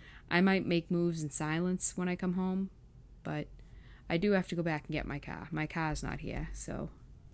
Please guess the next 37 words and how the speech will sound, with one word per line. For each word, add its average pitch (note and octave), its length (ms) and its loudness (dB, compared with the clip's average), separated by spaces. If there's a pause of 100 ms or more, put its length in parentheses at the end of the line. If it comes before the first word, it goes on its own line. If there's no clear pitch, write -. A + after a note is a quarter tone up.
(140)
um, F2+ 380 -6 (1040)
that's E3 220 -2
the E3 60 -2
one D#3 160 -2
thing - 140 -4
that - 100 -8
kinda - 160 -6
sucks - 340 -6
right - 140 -6
now, E2+ 240 -6 (120)
is - 140 -10
not - 120 -4
having - 240 -6
a - 40 -10
car. - 380 -10 (180)
But, - 240 -8 (260)
um, D3+ 480 -4 (1300)
thank G3 180 4
God D3+ 220 2
for - 80 -6
Hunter. C#3 340 -4
He'll, D#3 260 -2
uh, C#3 280 -4 (340)
he'll E3 120 -2
take D3 240 -4
me C#3 100 0
where C3 180 -4
I - 20 -4
wanna C3+ 240 -6
go D3 240 -6
if C#3+ 140 -10
I - 80 -6
need C#3 220 -4
to - 60 -20
go - 140 -6
somewhere. - 440 -8 (240)
But, C#3 180 -6